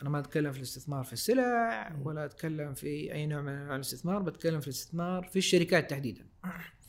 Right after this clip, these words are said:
Speaker 1: دائما تكون العوائد، آه، اللي ترجع منه لها طريقتين. في طريق اللي أنت ذكرت عليه، اللي هو التوزيعات النقدية
Speaker 2: مم.
Speaker 1: أو الأرباح.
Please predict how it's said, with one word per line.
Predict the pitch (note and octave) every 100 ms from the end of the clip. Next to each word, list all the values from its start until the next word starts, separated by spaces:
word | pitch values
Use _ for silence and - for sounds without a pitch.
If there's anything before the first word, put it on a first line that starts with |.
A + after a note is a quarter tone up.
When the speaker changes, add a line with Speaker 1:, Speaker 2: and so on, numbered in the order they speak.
| - - - - - -
Speaker 1:
دائما | E3+ A#3+ E4 D4
تكون | C4 G#3+ - C4+ G#3+
العوائد، | E3+ D#3+ G#3+ C4 G#3+ F3+ G3+ - - - -
آه، | D#3 D#3 D#3+
اللي | D#3
ترجع | - C4 A3 G#3
منه | A#3 A#3+ C4+ C#4+ - - - -
لها | F3 A3 A3 G#3+ G#3+ - - _ - - -
طريقتين. | F#3 F#3 F3+ C3+ A#2+ - - - _ - - - - - -
في | - D#4
طريق | C#4+ C4+ E4 E4+ - -
اللي | G#3 B3
أنت | A#3+
ذكرت | A3+ G3 F#3+ A3+ G3+
عليه، | E3 C#3 A#2+ - C#3+
اللي | E3
هو | G3+ G3+
التوزيعات | G3 F3 E3 F#3 F#3 F#3+
النقدية | E3+ D#3+ E3 C#3 B2 B2+ F3+
Speaker 2:
مم. | D#3
Speaker 1:
أو | C#3+
الأرباح. | C#3+ C#3+ C#3+ - -